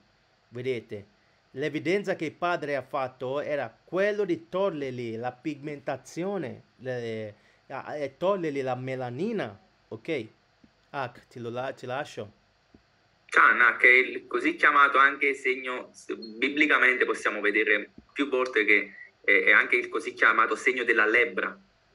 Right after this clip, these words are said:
Speaker 1: Can,
Speaker 2: Quando,
Speaker 1: can, can,
Speaker 2: quando
Speaker 1: can.
Speaker 2: il padre voleva punire qualcuno, lo puniva con la
Speaker 1: Miriam,
Speaker 2: lebbra, e
Speaker 1: la
Speaker 2: nella
Speaker 1: Miriam.
Speaker 2: Bibbia c'è scritto che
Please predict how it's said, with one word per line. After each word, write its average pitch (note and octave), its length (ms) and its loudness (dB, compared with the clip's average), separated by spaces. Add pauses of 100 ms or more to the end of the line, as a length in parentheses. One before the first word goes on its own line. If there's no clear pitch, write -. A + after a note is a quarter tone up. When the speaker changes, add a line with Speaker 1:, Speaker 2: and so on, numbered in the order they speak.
(220)
Speaker 1:
Can, B2 400 -12
Speaker 2:
Quando, G#2+ 600 0
Speaker 1:
can, G2+ 120 -16
can, A#2 340 -10
Speaker 2:
quando A2+ 320 2
Speaker 1:
can. G#2 100 0
Speaker 2:
il G#2 760 0
padre A2+ 440 4
voleva G#2+ 320 0
punire A#2 520 -2
qualcuno, D3+ 760 -4
lo G#2+ 140 0
puniva A2 440 0
con A2+ 120 2
la G#2 80 4
Speaker 1:
Miriam, C3+ 340 4
Speaker 2:
lebbra, D3 340 0
e - 140 -2
Speaker 1:
la G2+ 100 0
Speaker 2:
nella A2 240 0
Speaker 1:
Miriam. - 80 0
Speaker 2:
Bibbia C#3+ 280 0
c'è A#2 140 -4
scritto - 380 -4
che A2 280 4